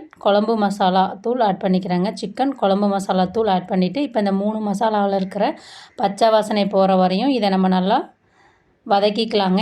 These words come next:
இப்ப நல்லா மிக்ஸ் பண்ணி கொடுங்க. ஒரு நிமிஷத்துலேருந்து ரெண்டு நிமிஷம் வதங்கணும். வதங்குனதுன்னா உங்களுக்கு கரெக்டா அந்த பச்சை வாசனை இல்லாம இருக்கும். மசாலாவுல இருக்கிற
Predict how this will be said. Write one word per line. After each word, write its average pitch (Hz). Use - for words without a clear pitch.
இப்ப 233
நல்லா 208
மிக்ஸ் 202
பண்ணி 214
கொடுங்க. 190
ஒரு 190
நிமிஷத்துலேருந்து 202
ரெண்டு 196
நிமிஷம் 190
வதங்கணும். 202
வதங்குனதுன்னா 208
உங்களுக்கு 185
கரெக்டா 185
அந்த 202
பச்சை 202
வாசனை 208
இல்லாம 196
இருக்கும். 208
மசாலாவுல 196
இருக்கிற 185